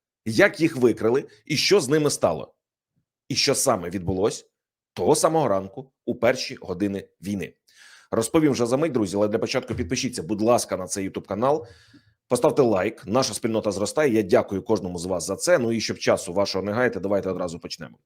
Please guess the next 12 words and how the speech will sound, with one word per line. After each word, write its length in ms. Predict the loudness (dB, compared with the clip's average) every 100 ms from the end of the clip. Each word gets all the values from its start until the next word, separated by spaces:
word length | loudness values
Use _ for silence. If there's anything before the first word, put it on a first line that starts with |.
| _
Пропоную 360 | 0 2 4 4
повернутися 680 | 6 4 4 0 2 2 2 -4 -20 -20 -20 -14
в 80 | 2
той 140 | 4
самий 360 | 6 4 6 6
ранок, 400 | 6 4 0 -8
в 60 |
той 140 | 0 2
самий 320 | 4 2 2
день, 360 | 4 2 2 -8 -6
двадцять 720 | 2 4 4 4 0 0 -12
другого, 800 | 0 4 6 8 6 4 0